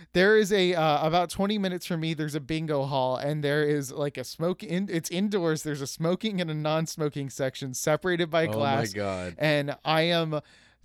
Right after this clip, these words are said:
Speaker 1: fifty years younger than, like, the youngest person there otherwise.
Speaker 2: <laughs>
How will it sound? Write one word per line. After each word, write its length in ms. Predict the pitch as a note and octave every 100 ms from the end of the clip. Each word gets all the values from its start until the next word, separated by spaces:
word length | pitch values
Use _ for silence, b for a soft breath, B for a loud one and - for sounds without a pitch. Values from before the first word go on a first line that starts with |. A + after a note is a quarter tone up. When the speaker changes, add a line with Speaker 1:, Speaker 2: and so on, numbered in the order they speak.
| - -
Speaker 1:
fifty 460 | - - G3 - G3+
years 420 | F#3 F#3 E3+ C#3
younger 440 | D#3 D#3 D3+ D#3+
than, 180 | D3 D3+
like, 320 | C#3+ C#3 D#3
the 100 | D#3+
youngest 480 | D3 D3+ D#3 E3 -
person 460 | - D#3 D3+ D#3 C#3
there 320 | C#3 B2+ C3
otherwise. 760 | C3+ C#3+ C3 B2 A2+ B2 C#3
Speaker 2:
<laughs> 60 | -